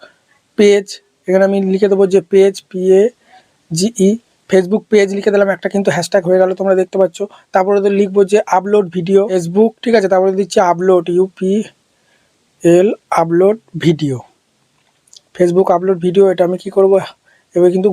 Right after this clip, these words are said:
গায়ে গায়ে দিয়ে দেবো, যে দেখতে পাচ্ছ আমি যেভাবে দিচ্ছি, তারপরে এই সামনে একটা হ্যাশট্যাগ কিন্তু আমি এখানে দিয়ে দেবো, হ্যাশটা টিপে দেবো, তাহলে কিন্তু দুটো হ্যাশট্যাগ হয়ে গেল। তো তোমরাও কিন্তু ভিডিও রিলেটেড হ্যাশট্যাগ কিছু দেবে দুটো একটা, বুঝতে পারলে? এবং শেষে আর একটা হ্যাশট্যাগ দেবে তোমার পেজের নামটা,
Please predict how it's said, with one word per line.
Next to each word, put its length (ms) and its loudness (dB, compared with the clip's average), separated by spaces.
গায়ে 240 0
গায়ে 180 0
দিয়ে 140 -2
দেবো, 120 0
যে 80 4
দেখতে 200 -4
পাচ্ছ 200 0
আমি 120 -6
যেভাবে 280 4
দিচ্ছি, 220 -8
তারপরে 240 0
এই 100 -10
সামনে 240 -6
একটা 160 -8
হ্যাশট্যাগ 420 -4
কিন্তু 200 -4
আমি 100 2
এখানে 240 2
দিয়ে 120 0
দেবো, 180 -2
হ্যাশটা 340 -2
টিপে 200 -4
দেবো, 200 2
তাহলে 160 -4
কিন্তু 240 -4
দুটো 220 0
হ্যাশট্যাগ 320 -8
হয়ে 120 2
গেল। 100 0
তো 120 -8
তোমরাও 260 0
কিন্তু 160 -6
ভিডিও 260 2
রিলেটেড 320 -2
হ্যাশট্যাগ 340 -6
কিছু 200 -12
দেবে 140 4
দুটো 200 -2
একটা, 180 -18
বুঝতে 240 0
পারলে? 240 0
এবং 100 -6
শেষে 240 -2
আর 120 0
একটা 160 -10
হ্যাশট্যাগ 300 -8
দেবে 180 2
তোমার 240 -2
পেজের 320 2
নামটা, 260 -10